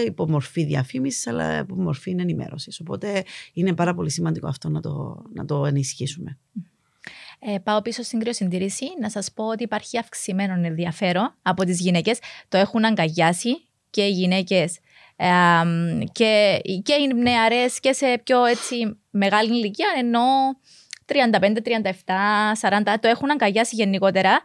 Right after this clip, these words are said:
Speaker 2: ε, όλες οι ηλικιακές ομάδες που μπορούν να προχωρήσουν σε κρυοσυντήρηση νοαρίων. Υπάρχει αυξημένη ζήτηση.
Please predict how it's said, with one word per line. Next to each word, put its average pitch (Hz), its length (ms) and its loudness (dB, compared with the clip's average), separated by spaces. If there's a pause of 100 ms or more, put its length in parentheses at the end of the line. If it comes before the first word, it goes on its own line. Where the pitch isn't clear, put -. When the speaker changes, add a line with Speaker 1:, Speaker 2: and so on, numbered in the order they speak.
(320)
Speaker 2:
ε, 196 220 4
όλες 233 300 6
οι - 80 0
ηλικιακές 190 720 2
ομάδες 196 540 4 (120)
που 208 340 2
μπορούν 202 720 4
να 185 140 0
προχωρήσουν 190 400 0
σε 190 120 -4
κρυοσυντήρηση 185 640 -2
νοαρίων. 180 380 0 (280)
Υπάρχει - 280 -2
αυξημένη 196 460 0
ζήτηση. 185 400 -2